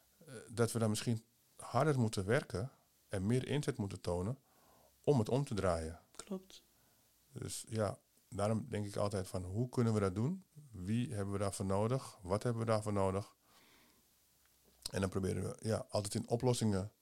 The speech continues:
Speaker 1: te
Speaker 2: Mhm.
Speaker 1: denken, altijd te kijken van, "Hoe kunnen we dat, eh, voor elkaar boksen?" Want ik denk dat het wel heel erg belangrijk is, omdat we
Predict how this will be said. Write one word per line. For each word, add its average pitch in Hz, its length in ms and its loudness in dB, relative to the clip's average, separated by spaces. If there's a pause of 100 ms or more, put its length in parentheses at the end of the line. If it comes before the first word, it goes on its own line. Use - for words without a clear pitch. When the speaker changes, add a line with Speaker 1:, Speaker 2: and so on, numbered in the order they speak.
(320)
Speaker 1:
te - 100 -6
Speaker 2:
Mhm. 92 80 2
Speaker 1:
denken, 98 240 0
altijd 107 200 -4
te - 60 -14
kijken 98 340 -2
van, 95 160 -2
"Hoe 101 260 0
kunnen 101 260 2
we 98 60 2
dat, 92 240 -2
eh, 92 400 -8
voor - 180 -10
elkaar 117 380 0
boksen?" 98 400 -2 (640)
Want 107 120 0
ik 110 60 0
denk 127 120 4
dat 120 100 0
het 113 100 -6
wel 120 160 4
heel 117 200 4
erg 107 120 -2
belangrijk 104 440 4
is, 85 220 -4
omdat 98 320 -4
we 92 440 0